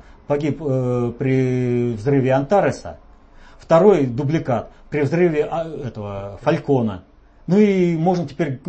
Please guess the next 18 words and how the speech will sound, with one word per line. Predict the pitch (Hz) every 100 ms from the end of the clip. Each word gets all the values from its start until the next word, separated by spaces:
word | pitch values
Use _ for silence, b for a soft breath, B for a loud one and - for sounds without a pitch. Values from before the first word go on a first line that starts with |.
| 147
сколько | - 143
угодно | 151 143 180 160
говорить | 147 151 139
об | 131 135
его | 143 135
уникальности. | 131 139 135 135 110 107 - - 95 - - - - - - - - _ - - - -
Понимаете? | 156 214 220 123 110 B B
А | 143 175
что | - 254 175
реально-то | 156 214 156 123
можно | 131 175 139 123
предъявить? | - 127 135 139 92 - - - -
Вот | 175
как | 170 214
только | 226 208
вопрос | 202 220 180
станет | - 254 233 -
такой, | 151 147 -